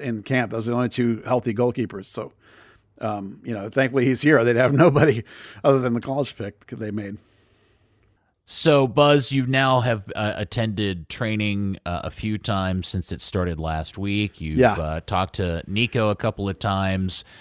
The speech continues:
Speaker 2: uh, a-, but I, I do wanted to, I did wanna ask you real quick because, uh, on the website, Nico Mendez wrote something the other day for you,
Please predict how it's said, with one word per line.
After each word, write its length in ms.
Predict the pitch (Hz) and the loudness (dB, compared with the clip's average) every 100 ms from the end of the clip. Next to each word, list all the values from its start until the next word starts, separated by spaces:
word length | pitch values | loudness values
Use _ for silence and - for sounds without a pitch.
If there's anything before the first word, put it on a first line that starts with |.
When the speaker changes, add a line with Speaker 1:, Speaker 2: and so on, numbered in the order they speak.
| - - | -20 -8
Speaker 2:
uh, 640 | 87 85 85 85 85 85 - | -4 -2 0 0 -2 -4 -6
a-, 200 | 104 - 107 | -8 -6 -2
but 120 | 131 | 2
I, 140 | 147 - | 2 0
I 80 | 139 | -2
do 220 | 175 269 | 2 4
wanted 220 | 247 147 | 4 2
to, 200 | 127 - | -2 -4
I 80 | 131 | -4
did 180 | 156 240 | -2 0
wanna 200 | 208 123 | 0 0
ask 340 | 104 120 - 107 | 0 0 -2 -4
you 120 | 92 | -2
real 160 | 87 | -4
quick 380 | 85 104 90 - | -4 -4 -4 -4
because, 600 | 104 - 107 101 92 - - | -6 -2 -2 -2 -4 -8 -8
uh, 440 | 95 87 82 80 76 - - - | -6 -2 -2 -4 -8 -16 -20 -2
on 220 | 127 165 | 2 4
the 80 | 175 | 4
website, 640 | 147 139 - 151 131 135 | 2 2 2 2 2 2
Nico 300 | 123 135 120 | -2 -2 0
Mendez 580 | 101 113 127 127 123 107 | 0 0 2 2 2 2
wrote 220 | 117 117 | 0 0
something 320 | - 117 110 110 | 0 -2 -2 -4
the 160 | 110 | -2
other 160 | 107 104 | -2 0
day 240 | 107 107 | 0 0
for 180 | - 110 | -2 -6
you, 560 | 92 98 104 104 104 | -6 -2 0 2 0